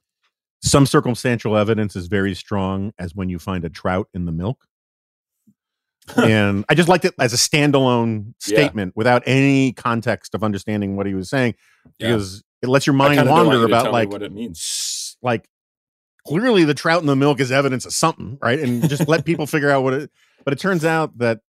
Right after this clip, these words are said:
Speaker 1: it was a fairly, well, not a common phrase, but it was a very common practice in the eighteenth and nineteenth century to cheat by watering down milk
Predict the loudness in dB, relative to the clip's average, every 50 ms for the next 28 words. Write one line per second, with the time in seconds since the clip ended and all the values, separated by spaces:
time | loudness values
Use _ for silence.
0 | _ _ _ _ _ _ _ _ _ _ _ -4 -2 0 0 0 0 -2 -4 -4
1 | -6 -10 -12 -8 -4 -2 -2 -2 -2 -4 -10 -14 -10 -8 -6 -6 -8 -8 -6 -6
2 | -4 -2 -2 -4 -4 -4 -4 -4 -6 -8 _ _ _ _ _ _ _ _ _ _
3 | _ _ -4 -4 -4 -4 -4 -4 -4 -6 -8 -8 -6 -4 -4 -4 -4 -4 -4 -4
4 | -4 -6 -8 -10 _ _ -6 -4 -4 -6 -6 _ -8 -6 -6 -6 -8 -12 -20 -20
5 | -20 _ _ _ _ _ _ _ _ _ _ _ _ _ _ _ _ _ _ -8
6 | -6 -6 -4 -4 -4 -4 -4 -4 -4 -4 -4 -4 -4 -6 -8 -12 -10 -6 -6 -6
7 | -6 -6 -8 -8 -8 -8 -8 -10 -12 _ -20 -20 -18 -16 -12 -8 -6 -6 -6 -6
8 | -10 _ -8 -6 -6 -6 -4 0 0 0 2 0 -2 -4 -4 -4 -4 -4 -4 -4
9 | -4 -4 -6 -6 -6 -6 -6 -8 -10 -12 _